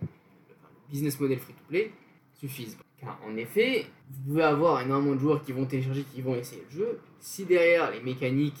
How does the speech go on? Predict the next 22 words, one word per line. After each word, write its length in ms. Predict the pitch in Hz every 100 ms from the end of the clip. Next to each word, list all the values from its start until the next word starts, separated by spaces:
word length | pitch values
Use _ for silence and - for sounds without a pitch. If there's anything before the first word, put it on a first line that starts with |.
| -
le 80 | 127
contenu 600 | 156 156 156 165 160 147 -
n'est 80 |
pas 180 | - 160
adapté 540 | 233 233 - 156 160 -
à 80 | -
ces 200 | - - -
deux 100 | 135
joueurs, 340 | 123 113 170 208 - -
alors 380 | 98 139 214 - - _ - -
le 100 | 117 117
jeu 100 | 143
risque 260 | 135 131
de 60 | 110
disparaître. 420 | - - - -
Donc 140 | -
ça, 100 | -
ça 120 | 196 170
va 80 |
être 100 | 135
le 80 | 127
principal 540 | 120 131 - - 139